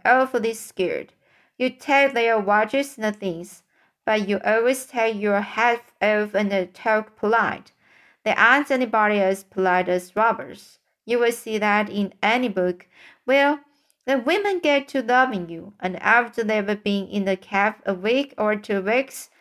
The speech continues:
they stop crying. After that, you couldn't get them to leave. If you drove them out, they'll turn right around and come back. It's so in all the books." "Why? It's really,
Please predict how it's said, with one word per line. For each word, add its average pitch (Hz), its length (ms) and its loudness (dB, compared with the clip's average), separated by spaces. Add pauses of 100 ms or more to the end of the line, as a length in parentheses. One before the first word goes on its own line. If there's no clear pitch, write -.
(280)
they 208 140 0
stop 220 480 0
crying. 240 520 0
After 208 460 -4
that, 190 400 0
you 202 120 -8
couldn't 269 460 -2
get 190 320 0
them 190 200 -2
to 190 140 -12
leave. 202 380 -4 (540)
If 302 160 -6
you 320 200 2
drove 339 420 4
them 277 360 0
out, 233 380 2
they'll 220 200 0
turn 294 580 0
right 254 280 4
around 190 420 0
and 180 300 -4
come 226 340 0
back. - 340 -6 (260)
It's 254 160 -8
so 277 400 2
in 233 360 -4
all 240 240 2
the 226 80 -4
books." - 480 -6 (840)
"Why? 214 580 4 (280)
It's - 300 -12
really, 294 480 0